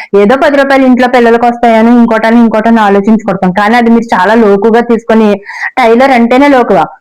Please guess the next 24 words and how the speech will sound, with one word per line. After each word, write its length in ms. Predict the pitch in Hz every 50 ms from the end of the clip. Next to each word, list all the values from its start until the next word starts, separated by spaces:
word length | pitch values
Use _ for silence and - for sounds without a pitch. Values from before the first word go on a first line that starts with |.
| _ - -
బుటిక్ 300 | 220 277 262 285 285 311
లో 60 | 330
బట్టలు 300 | 330 320 277 277 277 277
కుట్టించుకుంటారు 580 | 262 269 - 240 240 - - 247 240 233 233 226
చాలా 320 | - 233 214 208 220 233
మంది, 240 | 240 226 233 247 294
ఆడు 260 | 277 240 226 220 226
వెయ్యి 300 | 226 226 226 226 240 262
వేసినా, 260 | 262 269 269 285 277
రెండు 260 | 277 269 240 226 233 240
వేలు 180 | 247 247 254
వేసినా, 240 | 254 254 262 277 269 269 240
పది 140 | 220 220
వేలు 200 | 220 233 233 240
వేసినా 220 | 240 240 240 240 240
సరే 160 | 240 240 240 - - -
చచ్చినట్టు 400 | - - - 214 226 214 262 262 262
కడతారు. 320 | 196 175 - 160 139 123 - _ _ _ _ _ _ _ _ _ - 220
అవునా 200 | 233 247 285 294
కదండి? 380 | 302 269 262 269 269 262 262 269 262 - _ _ - -
చచ్చినట్టు 400 | 240 233 240 269 285 285 277 311
ఎందుకు 260 | 294 262 262 254 277 277
కడతారు 360 | 311 294 285 277 285 285 285
మీరు? 500 | 285 277 269 269 269 277 269 277 -